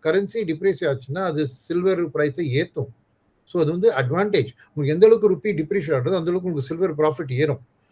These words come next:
Because இன்டர்நேஷனல் லண்டன் மெட்டல் எக்ஸ்சேஞ்ச்ல ஃபிக்ஸ் ஆகிற பிரைஸ் ரூபாயில கன்வெர்ட் ஆச்சு,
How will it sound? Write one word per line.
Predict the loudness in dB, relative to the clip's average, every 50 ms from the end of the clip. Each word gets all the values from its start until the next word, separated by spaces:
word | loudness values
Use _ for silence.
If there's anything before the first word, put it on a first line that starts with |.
| _ _ _ _ -8
Because | -2 0 0 0 -2 -4
இன்டர்நேஷனல் | -4 0 2 4 4 4 4 4 4 4 4 6
லண்டன் | 6 2 2 2 2 2
மெட்டல் | 2 0 0 -2 -2 -2 -2
எக்ஸ்சேஞ்ச்ல | -2 -2 -4 -8 -8 -6 -4 -6 -6
ஃபிக்ஸ் | -6 -10 -8 -2 0
ஆகிற | 2 2 2 0
பிரைஸ் | 0 0 0 0 0 -2 -2 -2 0 0 -2 -4 -12 -18 _ 0
ரூபாயில | 2 4 8 10 10 10 8 6
கன்வெர்ட் | 4 2 4 4 4 4 2
ஆச்சு, | 2 2 2 4